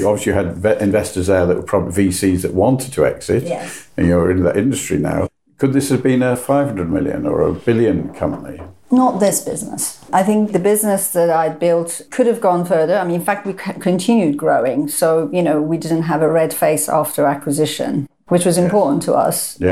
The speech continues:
Speaker 1: yeah.
Speaker 2: uh, because I wanted that legacy to continue, and, and the, you know, the business still doing well.
Speaker 1: Mm.
Speaker 2: But, you know, it wasn't a, a billion dollar business, let's
Speaker 1: No.
Speaker 2: put it this way.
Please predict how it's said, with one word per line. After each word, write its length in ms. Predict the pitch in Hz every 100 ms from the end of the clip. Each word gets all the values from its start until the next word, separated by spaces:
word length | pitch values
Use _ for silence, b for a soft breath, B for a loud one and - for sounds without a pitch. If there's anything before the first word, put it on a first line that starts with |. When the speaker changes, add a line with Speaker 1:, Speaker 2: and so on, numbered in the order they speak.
| 85
Speaker 1:
yeah. 100 | 80
Speaker 2:
uh, 220 | 147 - 151
because 320 | 208 - 151
I 100 | 143
wanted 420 | 165 180 170 165 147
that 180 | 156 170
legacy 400 | 160 156 - 147
to 100 | 151
continue, 400 | 156 160 226 185
and, 220 | 151 151
and 280 | 160 160 - _
the, 120 | - - -
you 60 | 160
know, 100 | 147
the 80 |
business 340 | 175 165 151 -
still 220 | 180 170
doing 360 | 165 151 147 147
well. 440 | 175 - 165 170 -
Speaker 1:
Mm. 300 | 98 90 82 - -
Speaker 2:
But, 420 | 180 175 170 - -
you 120 | 175 160
know, 260 | 156 - -
it 140 | 185
wasn't 400 | 185 190 175 156
a, 240 | 151 147 143
a 80 | 156
billion 380 | 165 151 147 -
dollar 240 | - 127
business, 600 | 202 - - - - -
let's 140 | 170 -
Speaker 1:
No. 60 |
Speaker 2:
put 80 | -
it 20 | -
this 200 | - -
way. 300 | - 175